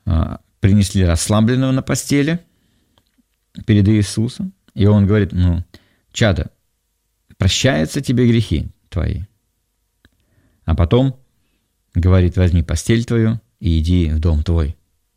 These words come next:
И он встал, взял постель свою и пошёл в дом свой. Евангелие от Матфея, девятая глава, с первого по восьмой стих. <clears throat> Просто.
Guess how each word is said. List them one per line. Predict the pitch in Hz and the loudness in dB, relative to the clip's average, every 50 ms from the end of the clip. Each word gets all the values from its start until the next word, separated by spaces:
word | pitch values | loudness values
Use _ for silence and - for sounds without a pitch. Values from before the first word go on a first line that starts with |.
| _ _ _ _ _ _ _ _ _ _ _ _ _ _ _ _ _ _ _ - | _ _ _ _ _ _ _ _ _ _ _ _ _ _ _ _ _ _ _ -8
И | - 87 87 | -2 0 2
он | 85 80 76 71 71 - _ _ _ _ _ _ | 2 2 2 0 -4 -8 _ _ _ _ _ _
встал, | - - - - - 113 117 135 160 175 175 _ _ _ _ _ _ _ _ _ - _ - | -16 -16 -10 -4 0 0 0 0 -2 -6 -8 _ _ _ _ _ _ _ _ _ -20 _ -4
взял | 95 90 127 135 147 | 0 2 2 2 0
постель | - 160 147 - - 156 147 139 | -2 -4 -4 -2 0 0 0 0
свою | - - 135 135 139 | -2 -2 0 0 0
и | 135 | 0
пошёл | - 143 - - 147 143 | -2 -4 -2 -2 -2 0
в | 135 | 0
дом | 139 139 143 | 0 0 -2
свой. | 139 - 151 139 113 76 76 - _ _ _ _ _ _ _ _ _ _ _ _ _ _ _ _ _ _ _ _ _ _ _ _ _ _ _ _ _ _ _ _ _ _ _ _ _ _ _ _ _ - | -2 0 0 0 0 0 -2 -4 _ _ _ _ _ _ _ _ _ _ _ _ _ _ _ _ _ _ _ _ _ _ _ _ _ _ _ _ _ _ _ _ _ _ _ _ _ _ _ _ _ 0
Евангелие | 90 87 87 80 78 80 | 2 2 2 2 2 0
от | 76 | 0
Матфея, | 85 82 82 - - 135 135 120 120 - _ _ _ _ _ _ _ _ _ _ _ _ _ _ _ _ _ _ _ _ _ _ - | 0 -2 -2 -2 -2 -2 0 -2 -4 -6 _ _ _ _ _ _ _ _ _ _ _ _ _ _ _ _ _ _ _ _ _ _ -2
девятая | - 87 98 104 - - - 80 76 | 2 4 4 4 4 2 0 -2 0
глава, | 78 92 98 117 117 | 0 0 0 0 0
с | 104 - | -2 -2
первого | - 104 104 92 87 | 0 0 2 2 0
по | 80 90 | 0 -2
восьмой | 82 80 - 82 76 | -4 -2 -2 -2 -2
стих. | 76 - - - - _ _ _ _ - | -2 -6 -10 -16 -18 _ _ _ _ -4
<clears throat> | - 82 92 92 85 90 - | -2 0 0 0 0 -2 -2
Просто. | - 123 117 95 - - - - | 0 2 2 2 0 -4 -10 -10